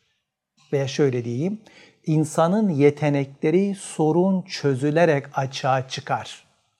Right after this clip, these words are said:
Hayvanlar için böyle bir durum söz konusu değildir.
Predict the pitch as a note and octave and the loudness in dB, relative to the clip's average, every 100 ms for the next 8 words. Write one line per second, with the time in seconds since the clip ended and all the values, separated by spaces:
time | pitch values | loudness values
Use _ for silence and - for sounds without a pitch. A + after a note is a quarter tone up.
0 | _ _ _ _ _ - D3+ D3+ D#3+ F#3+ | _ _ _ _ _ -2 2 4 4 4
1 | F3 C#3 D3+ D#3+ E3+ D#3 D3 C3 C#3+ D3 | 2 0 -4 0 0 0 -2 -2 -2 0
2 | D#3 D3 D3 C3 - C3+ B2+ A2+ - - | 2 2 0 -6 -4 -6 -6 -8 -12 -20